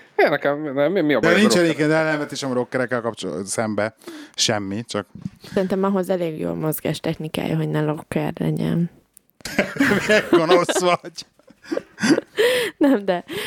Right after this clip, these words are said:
Speaker 3: egyébként nekem a rockerekről mindig ez volt, én pedig voltam egy-két rocker buliba, és ment ez a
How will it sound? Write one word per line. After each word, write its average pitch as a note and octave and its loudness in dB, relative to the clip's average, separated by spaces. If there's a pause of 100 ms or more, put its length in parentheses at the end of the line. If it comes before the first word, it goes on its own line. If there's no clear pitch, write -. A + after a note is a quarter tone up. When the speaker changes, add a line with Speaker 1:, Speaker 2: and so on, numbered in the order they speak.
Speaker 3:
egyébként A3+ 2
nekem F3+ -2
a E3+ 0
rockerekről G3 0
mindig F#3+ 0
ez F3 -2
volt, G3 0
én F3 -2
pedig F3 0
voltam G3+ 0
egy-két E3 -4
rocker F3 0
buliba, F3+ 0 (260)
és - -2
ment G#3+ 2
ez F#3+ 0
a F3 0